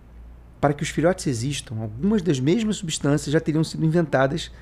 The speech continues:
e usadas antes pra criar o engajamento original. O ímpeto da reprodução era um briefing anterior, que já tinha sido devidamente endereçado com alguns temperos adicionais, como a dopamina, o estrogênio e a testosterona,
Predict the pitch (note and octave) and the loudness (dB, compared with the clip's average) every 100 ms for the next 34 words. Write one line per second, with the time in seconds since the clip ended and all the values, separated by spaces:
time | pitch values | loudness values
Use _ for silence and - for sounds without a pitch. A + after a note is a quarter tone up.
0 | - F3 D3+ C3+ C#3+ G#3 C3+ C3+ C#3 - | -6 -2 2 4 4 2 4 4 2 -4
1 | B2 C3+ C3 D3 D3 C#3+ D3 C#3 D3 C#3+ | -4 0 2 2 2 2 2 2 0 0
2 | E3+ D3 G#2 G2 - - - - - - | 2 2 2 -2 -12 -20 -20 -20 -20 -4
3 | - D3 F3 E3+ C#3 B2 A#2+ A#2 A#2+ - | 4 6 6 4 0 0 0 0 -2 -2
4 | C#3+ D#3 C#3+ D3+ C#3+ C3+ - F3+ E3 G#3 | 0 4 4 2 2 0 0 0 0 2
5 | D3+ C#3 C#3 - - - - E3 F3+ - | 4 4 2 -12 -20 -10 0 2 2 2
6 | A3 - E3+ F3 F#3+ F#3 F3+ F#3 F3 F3+ | 0 0 2 4 4 4 4 2 2 4
7 | F3 - D#3+ D#3 C#3 C3 C#3 E3 E3+ D3 | 2 4 4 4 2 -2 0 0 0 2
8 | D#3 D3 D3+ - D#3+ C3+ C3 C3 - - | 2 2 0 0 2 4 2 0 -6 2
9 | D#3 D#3+ D#3+ D#3+ C3+ D3+ F#3+ G3+ D#3 - | 4 4 4 4 6 4 4 0 -2 -2
10 | C#3+ B2+ B2 D#3 F3+ F#3+ F#3+ E3+ F3 E3 | 2 2 4 4 4 0 0 0 2 0
11 | E3 - E3+ B2 G#2+ G#2+ | 0 0 2 2 0 -2